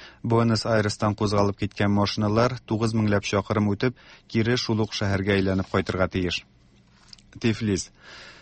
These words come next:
Грузия президенты Михаил Саакашвили Русия белән сугышка китергән карарларын яклап, Мәскәүне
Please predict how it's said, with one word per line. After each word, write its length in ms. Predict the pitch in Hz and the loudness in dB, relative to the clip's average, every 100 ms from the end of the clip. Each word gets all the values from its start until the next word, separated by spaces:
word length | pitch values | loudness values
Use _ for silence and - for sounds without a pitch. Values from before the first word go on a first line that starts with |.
| - - | -16 -2
Грузия 440 | 120 139 139 135 | 2 4 4 2
президенты 680 | 131 127 123 127 120 - 127 | 2 2 4 2 2 2 2
Михаил 440 | 123 120 127 120 | 2 2 0 0
Саакашвили 880 | 113 120 113 117 - 120 127 135 139 | 2 0 0 -2 0 0 2 2 0
Русия 400 | 123 113 110 127 | 0 0 0 0
белән 240 | 120 120 117 | 2 2 0
сугышка 460 | - 110 107 - | 0 0 0 0
китергән 520 | 117 113 110 110 110 107 | -2 0 -2 2 0 2
карарларын 600 | 110 107 104 104 101 101 | 0 2 2 2 2 2
яклап, 540 | 101 101 - 117 123 - | 2 2 2 0 0 -2
Мәскәүне 640 | 110 104 98 - 104 113 | -2 0 -2 0 0 0